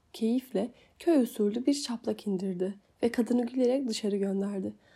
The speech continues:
"Hadi git uslu senzi, ziller talla olduğun için al sana iki kron daha." Kuşkusuz bu heyecan verici ve önemli bir durum değildi aslında. Gel gelelim bu beş dakikalık konuşma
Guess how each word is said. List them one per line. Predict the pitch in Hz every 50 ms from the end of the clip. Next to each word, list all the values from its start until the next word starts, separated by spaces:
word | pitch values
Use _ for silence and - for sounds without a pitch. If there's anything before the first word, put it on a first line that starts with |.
| _ _
"Hadi | - - 277 269 269
git | 269 294 285 - -
uslu | - 226 214 - - - -
senzi, | - - 240 202 196 190 185 190 185 196 196 - _ _ _ _
ziller | - 233 226 240 254 277 285
talla | 285 - 233 208 208 214
olduğun | 208 202 202 202 208 220 233 226
için | 214 - - - - -
al | - 302
sana | 294 - 240 220 -
iki | 233 - -
kron | - - - - 214 208 202 196
daha." | 196 190 175 - - - _ _ _ - - - _ _ _ _ -
Kuşkusuz | - - 285 277 - - 285 285 311 302 277 240 226
bu | 247 285 302 -
heyecan | - 226 226 226 220 285 294 320 302
verici | 254 220 208 196 - 233 240
ve | -
önemli | - 233 226 226 220 233 254 254 247
bir | 233 233 -
durum | - 220 220 214 214 202
değildi | 214 214 214 190 190
aslında. | 190 185 185 - - - 196 196 190 208 214 - _ _ _ _ _ _ -
Gel | - 339 349 339
gelelim | 285 240 214 202 208 233 240
bu | 240 233
beş | 269 277 277 - -
dakikalık | 233 - - 202 196 - - 185 196 190 -
konuşma | - 233 220 214 208 - - 269